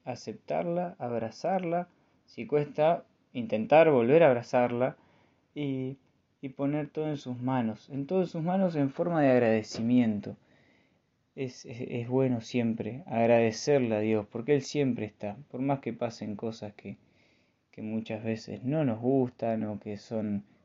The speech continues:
contrarias a lo que queremos en el momento, Dios siempre está, Dios es fiel.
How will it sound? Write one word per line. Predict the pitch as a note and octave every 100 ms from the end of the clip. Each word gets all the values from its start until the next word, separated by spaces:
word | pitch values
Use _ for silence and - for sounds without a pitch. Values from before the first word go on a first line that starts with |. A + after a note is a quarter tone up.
| -
contrarias | A2 A2 A#2 C#3 B2+ A#2+ -
a | G#2+
lo | G2+
que | G#2
queremos | - G#2+ A2+ A2+ A2+ -
en | G#2
el | G2+
momento, | G2+ A2+ B2+ C3 D#3 F#3+ _ _ _ _
Dios | B2 D#3 D3+
siempre | - D3 D3+ C3+ A2 G#2
está, | - G#2 A2+
Dios | D3+ B2+ D3+ D3 A2+
es |
fiel. | - G2+ F#2+